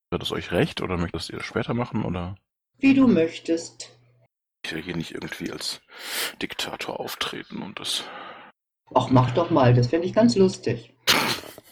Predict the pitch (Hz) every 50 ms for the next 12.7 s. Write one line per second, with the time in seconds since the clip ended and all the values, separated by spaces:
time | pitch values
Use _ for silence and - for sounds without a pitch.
0 | _ _ - _ _ _ _ _ _ - - 104 92 - - - - - - -
1 | - _ _ - - - - - - - - - - _ _ - - 92 90 90
2 | 92 92 92 95 - - _ _ - _ _ _ _ _ _ _ _ _ _ _
3 | _ - - _ - - _ _ _ _ - _ _ _ _ _ _ _ _ -
4 | 85 85 80 73 - - 78 - - - - - _ _ _ _ _ _ _ -
5 | 87 87 85 85 - - - - 85 - - - - 82 73 73 78 - - -
6 | - - - - - - - - - - - _ _ _ _ _ _ - 147 156
7 | 156 143 131 123 113 85 92 98 95 90 - - 101 98 92 92 - - 90 87
8 | 85 85 80 85 82 90 107 - - 98 92 90 87 85 87 90 - - - -
9 | - - 135 151 - 147 139 139 - - 131 - - 123 123 127 131 127 123 -
10 | - - - - - - - 95 87 80 82 82 80 76 78 - - 92 90 -
11 | - - - - 87 92 95 - - - 82 - - - 85 82 78 78 - -
12 | - - 101 107 135 - - 127 127 123 117 120 123 123